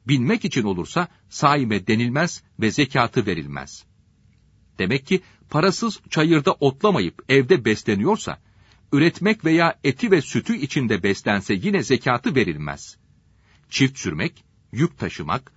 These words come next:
binmek için yetiştirilen hayvanların zekatı olmaz. Sual. Çocuğa ve deliye zekat verilir mi? Cevap. Babası zenginse çocuğa zekat verilmez. Babası fakirse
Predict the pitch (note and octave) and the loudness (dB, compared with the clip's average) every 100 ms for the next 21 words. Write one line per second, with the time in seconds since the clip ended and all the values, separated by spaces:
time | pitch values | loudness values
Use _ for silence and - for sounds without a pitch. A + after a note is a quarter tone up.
0 | _ F#2+ A2 G#2 F#3+ G#3+ D#3 B2+ F#2+ A2 | _ -8 -4 0 0 -2 -6 -6 -4 -4
1 | A#2+ - A#2+ G#2+ G2 F2 A2 A2 G#2+ G2+ | -6 -6 -6 -4 -6 -4 -2 0 -2 -2
2 | A2 C3+ A2 - A#2+ A2 G#3+ G#2 F2 D2 | -6 -6 -6 -4 -4 -4 -8 -6 -8 -8
3 | C#2 - - - _ _ _ _ _ _ | -12 -12 -20 -20 _ _ _ _ _ _
4 | _ _ _ _ _ _ _ _ _ _ | _ _ _ _ _ _ _ _ _ _
5 | _ _ _ _ - F#3 B2 - _ _ | _ _ _ _ -4 -2 -2 -6 _ _
6 | _ _ F3+ F#3 A3 B3 G3+ G3+ C3+ D#3 | _ _ 4 4 4 0 2 0 4 4
7 | D#3+ F3+ F3 A#2+ D3+ F3 E3+ D3+ C3+ C3 | 4 2 2 0 -2 -2 -2 0 0 0
8 | C#3+ G3+ A3 _ _ _ _ _ _ _ | -2 -4 -6 _ _ _ _ _ _ _
9 | _ - G2 D2 - _ _ _ _ _ | _ -6 -6 -6 -12 _ _ _ _ _
10 | _ _ - F3+ A3 G3+ B3+ D#3 E3 E3+ | _ _ 2 4 4 2 0 0 0 -2
11 | G3 - F3 - E3+ D3 G#3 F3 D#3+ - | -4 -6 -8 0 2 2 0 0 -2 -2
12 | G3 - G#2+ E2+ D2 C#2 - _ _ _ | -4 -2 -4 -4 -8 -12 -18 _ _ _
13 | _ _ _ _ C#3+ E3+ G#3+ C#4 G#3+ C#3+ | _ _ _ _ 0 2 2 0 -2 -4
14 | - A3 - F2+ | -2 -8 -10 -14